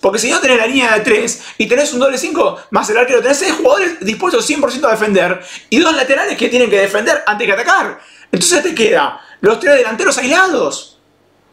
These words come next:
San Lorenzo por momentos queda partido, falta gente en el mediocampo.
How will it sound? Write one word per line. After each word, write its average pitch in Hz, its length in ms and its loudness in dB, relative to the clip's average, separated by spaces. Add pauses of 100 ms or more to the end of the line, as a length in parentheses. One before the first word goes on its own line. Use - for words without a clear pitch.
(400)
San - 200 0
Lorenzo 285 260 -2
por 339 180 2
momentos 269 400 2
queda 294 260 0
partido, 285 520 0
falta 285 400 -2
gente 294 260 -2
en 254 60 2
el 208 80 -4
mediocampo. 196 800 0